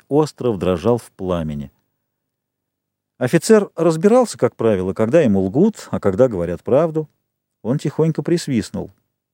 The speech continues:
Появлялись ещё мальчики. Некоторые совсем клопы, тёмные, с выпеченными, как у маленьких дикарей, животами. Один подошёл к офицеру вплотную, поднял глаза.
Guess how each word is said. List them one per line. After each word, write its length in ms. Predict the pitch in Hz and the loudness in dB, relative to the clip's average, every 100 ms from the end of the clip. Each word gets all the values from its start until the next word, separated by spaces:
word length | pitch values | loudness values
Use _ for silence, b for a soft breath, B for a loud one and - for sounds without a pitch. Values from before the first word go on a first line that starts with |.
| _ _ _ _ _ _ _ _ | _ _ _ _ _ _ _ _
Появлялись 560 | 82 87 135 160 147 | -6 2 2 2 -2
ещё 400 | 139 113 - 156 | -4 -6 0 2
мальчики. 640 | 180 175 160 - - 147 143 _ _ _ _ _ _ _ - | 4 2 0 -4 -12 -14 -14 _ _ _ _ _ _ _ 0
Некоторые 460 | 117 131 - 113 | 4 4 2 -2
совсем 400 | 104 113 - 196 | 2 0 2 -2
клопы, 500 | 156 117 113 - 196 | 2 2 2 0 -6
тёмные, 640 | 185 - 165 185 156 139 131 | -6 0 2 2 0 -4 -6
с 120 | - | 0
выпеченными, 600 | 135 160 - 117 107 98 | 0 0 -2 0 2 2
как 200 | 107 104 | 0 2
у 40 | |
маленьких 440 | 110 127 110 107 98 | 2 4 2 -2 -6
дикарей, 380 | 92 104 101 95 | -4 -2 0 0
животами. 640 | 98 92 - 151 160 147 _ _ _ _ _ _ _ _ _ - | 0 0 0 0 0 -6 _ _ _ _ _ _ _ _ _ 0
Один 480 | 127 117 196 220 | 0 2 2 4
подошёл 440 | 180 156 147 190 185 | 4 2 2 2 0
к 80 | 139 | -2
офицеру 440 | 131 - 160 135 | -6 0 2 2
вплотную, 840 | - 117 110 - 147 220 170 82 - _ _ _ _ _ _ | -2 -2 -2 -2 0 2 2 -4 -14 _ _ _ _ _ _
поднял 400 | 127 160 135 120 | 0 0 4 2
глаза. 560 | 101 110 110 120 185 | 2 2 2 2 0